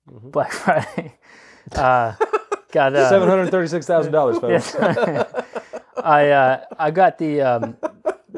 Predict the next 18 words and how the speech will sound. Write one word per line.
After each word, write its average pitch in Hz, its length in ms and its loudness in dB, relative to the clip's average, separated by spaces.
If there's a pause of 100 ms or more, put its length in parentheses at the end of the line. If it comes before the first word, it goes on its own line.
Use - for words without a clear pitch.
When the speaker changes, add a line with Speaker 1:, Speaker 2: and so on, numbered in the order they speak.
(160)
Speaker 3:
You 165 120 -12
Speaker 2:
you 160 80 -4
know, 139 120 2
the 143 80 -2
Speaker 3:
really 123 140 -8
were 139 360 -10
getting 107 320 -12
Speaker 2:
I'm - 120 2
Speaker 3:
Black - 60 -8
Speaker 2:
putting 170 200 2
in, 160 160 -2
Speaker 3:
Friday. 101 200 -12
Speaker 2:
so 165 220 4
a 135 40 4
smart 180 340 0
trainer. 117 460 -8 (500)
I, 156 180 4
I, 151 160 2